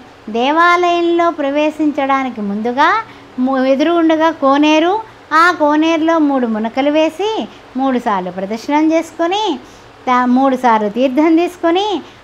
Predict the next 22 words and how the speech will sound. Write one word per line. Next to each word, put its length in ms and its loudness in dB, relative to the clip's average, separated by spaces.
ఆ 340 2
తర్వాత 380 -2
దేవాలయ 640 -2
దర్శనం 500 -4
చేసుకుంటూ 500 -4
ఉండేవాళ్ళు. 760 -6
అయితే 400 0
ఏంటంటే 500 0
రాను 440 0
రాను, 380 2
రాను 360 -2
రాను 400 0
కూడా 460 -2
కాలం 420 4
మారిపోయింది. 920 0
అందరిలోని 920 2
కూడా 460 2
రకరకాలైనటువంటి 1080 2
మార్పులు, 840 0
చేర్పులు 380 0
రావడం 440 2
అలవాటైపోయింది. 840 -4